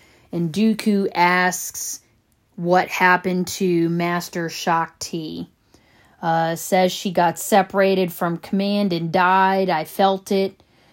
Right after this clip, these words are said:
Dooku sends Shogar to confirm this information, uh, who basically Shogar wants to celebrate. Um, but of course, Dooku, of course, naturally being a little bit more on the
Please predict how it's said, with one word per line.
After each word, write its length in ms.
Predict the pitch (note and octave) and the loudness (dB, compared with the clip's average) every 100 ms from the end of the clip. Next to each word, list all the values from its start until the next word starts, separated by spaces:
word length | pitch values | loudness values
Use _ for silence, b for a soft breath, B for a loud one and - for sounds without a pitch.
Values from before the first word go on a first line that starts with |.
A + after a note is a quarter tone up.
| b F3 | b -6
Dooku 580 | E3+ G#3+ G#3+ - G#3 G3 | 0 0 0 -2 -2 -2
sends 460 | - F#3 F#3 F#3 | -2 0 0 0
Shogar 760 | - F#3 F3 F3 F3+ F3+ F3+ F3+ | 0 2 2 4 4 4 2 -2
to 200 | - E3+ | -4 -4
confirm 720 | - E3+ F3 - B3+ C4 A#3+ | -4 -8 -4 0 2 2 4
this 240 | A#3 A3+ | 2 0
information, 1040 | A3 G#3 G#3 G#3 G3+ G3 - G#3 G3 G3 F#3+ b b b b b - | -2 -2 -2 -2 -2 -2 -2 -2 -2 -4 -6 b b b b b -10
uh, 720 | E3+ D#3+ D#3+ D#3+ D#3+ D#3+ G3+ _ _ _ _ F#3+ | -4 -2 -2 -2 -4 -8 -12 _ _ _ _ -6
who 540 | F#3 F3+ E3+ E3+ E3 E3 | -2 0 2 0 -2 -4
basically 720 | F#3+ F#3 F#3+ F#3 - F#3+ F#3 | -2 -2 -2 -6 -4 -2 -2
Shogar 580 | - F3+ E3+ F3 F3 E3+ | -2 -4 0 2 2 0
wants 380 | E3+ E3 F3 - | -2 -6 -8 -10
to 100 | D#3+ | -8
celebrate. 800 | - E3 D#3+ D3+ E3 D3 - b b b b b - | -4 -4 -4 -6 -8 -10 -14 b b b b b -10
Um, 360 | D#3+ D#3+ D#3+ | -6 -6 -6
but 120 | D#3+ | -8
of 140 | D#3+ D#3+ | -8 -6
course, 300 | F3+ E3 E3+ | -6 -6 -4
Dooku, 520 | E3+ F3+ F3 F#3+ E3+ | -2 -2 0 -2 0
of 140 | D#3 | -4
course, 460 | - F3 E3 E3 - | -4 -4 -4 -6 -6
naturally 560 | E3+ E3 D#3+ F3 E3+ E3 | -4 -6 -8 -6 -4 -4
being 320 | E3 E3 E3 | -4 -4 -6
a 60 | |
little 280 | E3 F3+ F3 | -4 -2 -2
bit 220 | E3+ F3 | -2 -4
more 500 | F3+ F3 E3+ F3 E3+ | -2 -2 -2 -2 -4
on 440 | - D#3+ D#3+ D#3+ D#3+ | -4 -6 -6 -8 -10
the 420 | D#3 D#3+ D#3+ | -10 -12 -12